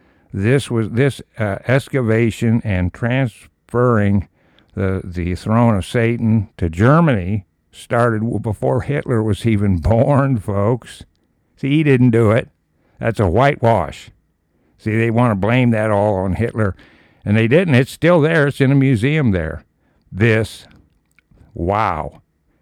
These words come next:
You ought to see the pictures of this. All the steps. Uh, and they're, they're saying, "Well, it was a thriving place there, Pergamos." <laughs> It was more than a thriving place.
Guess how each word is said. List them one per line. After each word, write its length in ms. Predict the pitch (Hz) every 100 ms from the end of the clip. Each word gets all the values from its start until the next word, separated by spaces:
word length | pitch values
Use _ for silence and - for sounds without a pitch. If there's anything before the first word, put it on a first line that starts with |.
| _ -
You 160 | 98
ought 160 | 107 123
to 100 | 120
see 440 | - 110 110 110
the 100 | 104
pictures 580 | - 107 107 - 107 82
of 140 | 95
this. 480 | 90 98 78 71 - - _ _ -
All 300 | 127 135 117
the 140 | 95
steps. 640 | - - 123 135 - - - _ _ _ _ _ _ _
Uh, 220 | - 98 92
and 100 | 95
they're, 160 | 120 -
they're 200 | 104 101
saying, 240 | 117 95
"Well, 160 | 95 95
it 120 | 139
was 180 | 135 104
a 80 |
thriving 640 | 92 110 131 139 120 120 98
place 420 | - 143 123 98
there, 240 | 107 92
Pergamos." 480 | 80 120 113 104 90
<laughs> 320 | - 101 90
It 80 | -
was 160 | 185 127
more 320 | 156 165 165
than 160 | 151 135
a 120 | 113
thriving 600 | - 131 156 151 123 101
place. 640 | - 151 170 123 92 -